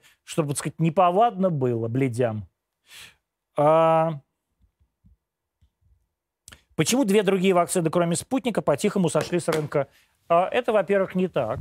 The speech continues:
а, к сожалению. Вот я это, а, честно скажу. Я говорю «к сожалению», потому что единственная вакцина, которая в нашей стране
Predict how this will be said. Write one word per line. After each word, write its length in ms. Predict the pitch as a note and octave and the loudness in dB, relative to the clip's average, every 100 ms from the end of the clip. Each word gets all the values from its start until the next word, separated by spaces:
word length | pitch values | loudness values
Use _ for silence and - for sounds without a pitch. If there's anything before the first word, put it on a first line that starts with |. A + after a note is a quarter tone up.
| - - - | -4 -4 -4
а, 400 | D3 D3+ D3+ D#3 | 0 2 2 0
к 60 | |
сожалению. 640 | - D#3+ E3+ E3+ D#3+ D#3 D#3 _ _ _ _ _ _ | -4 -2 0 -2 -4 -8 -14 _ _ _ _ _ _
Вот 200 | - F3 | -6 -2
я 140 | E3 E3 | 0 0
это, 260 | D#3+ D#3 _ _ _ _ | 0 -4 _ _ _ _
а, 160 | - C3+ | -4 -4
честно 320 | C3 G#3+ F#3 | -2 -2 -2
скажу. 460 | D#3 - C3+ B2 A2 | -4 0 -2 -2 -4
Я 240 | B2 D3+ - - - _ | -2 -2 -4 -16 -18 _
говорю 260 | - D#3 G#3 | 0 2 2
«к 60 | |
сожалению», 480 | - F#3 A3+ C4+ A#3 | -4 -4 -2 -2 -4
потому 180 | - F#3+ | -4 -4
что 140 | E3+ G3 | -2 -4
единственная 520 | G3 A#3+ A#3+ G#3+ F3+ | -2 -2 -2 -2 0
вакцина, 500 | F3+ - - G3+ F#3 | 0 -4 -4 -2 0
которая 400 | E3+ E3+ E3 D#3+ | -2 0 0 0
в 60 | |
нашей 180 | E3+ D#3+ | -2 -4
стране 580 | - E3 D#3+ E3 D#3+ D3+ | -4 -2 -2 -2 -4 -6